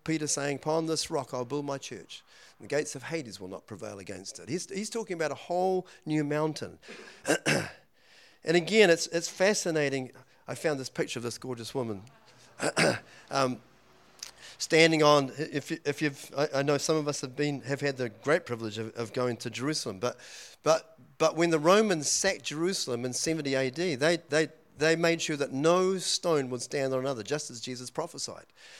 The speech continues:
And there's just this huge rubble of ginormous, uh, rocks from the temple. And, and, and what he was saying was, "This, this thing,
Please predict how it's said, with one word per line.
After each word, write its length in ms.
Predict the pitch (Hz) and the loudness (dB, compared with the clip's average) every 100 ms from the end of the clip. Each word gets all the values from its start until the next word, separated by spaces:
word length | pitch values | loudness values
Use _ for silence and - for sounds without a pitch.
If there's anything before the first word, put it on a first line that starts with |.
| - | -4
And 120 | 156 | 2
there's 160 | 170 160 | 4 4
just 220 | 185 - | 2 2
this 160 | 165 - | 0 -2
huge 460 | - 226 226 170 | -4 -4 -4 -6
rubble 360 | 160 190 190 139 | 0 2 2 0
of 140 | 123 | -4
ginormous, 840 | - 156 151 151 190 196 180 135 - - _ _ _ - - _ - | -4 -4 -2 -2 -2 -2 -2 -4 -10 -18 _ _ _ -20 -20 _ -4
uh, 220 | 123 127 - - 131 | 0 0 -2 -10 -2
rocks 500 | 170 165 - - - - - | 2 2 0 -10 -10 -14 -10
from 280 | - 156 151 | 2 4 4
the 60 | |
temple. 460 | 147 190 214 - - _ - - - - - | 0 -2 -2 -6 -18 _ -20 -20 -18 -18 2
And, 200 | 175 208 - | 6 6 8
and, 180 | 190 190 - | 4 4 0
and 180 | 180 190 | 2 6
what 140 | 233 | 8
he 80 | 285 | 6
was 180 | 262 233 | 4 2
saying 380 | - 233 233 180 | 4 4 4 4
was, 220 | 160 151 | 2 2
"This, 280 | 254 247 - 151 | -2 -4 -6 -8
this 300 | 240 240 - | -6 -4 -4
thing, 240 | 240 220 | -2 -4